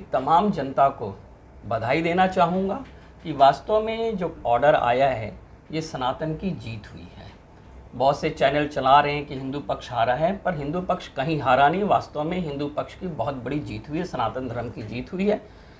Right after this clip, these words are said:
हारे हैं कुछ तथाकथित व्यक्ति। Carbon dating की application जो इस case में राखी सिंह बनाम उत्तर प्रदेश राज्य मुकदमा है,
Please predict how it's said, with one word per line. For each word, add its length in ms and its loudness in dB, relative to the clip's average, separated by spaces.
हारे 300 10
हैं 220 0
कुछ 300 -8
तथाकथित 580 0
व्यक्ति। 280 -8
Carbon 340 8
dating 260 -2
की 140 -2
application 600 0
जो 120 4
इस 160 -6
case 320 -2
में 120 0
राखी 280 4
सिंह 260 -2
बनाम 280 4
उत्तर 220 -4
प्रदेश 420 -6
राज्य 240 0
मुकदमा 400 -2
है, 260 -4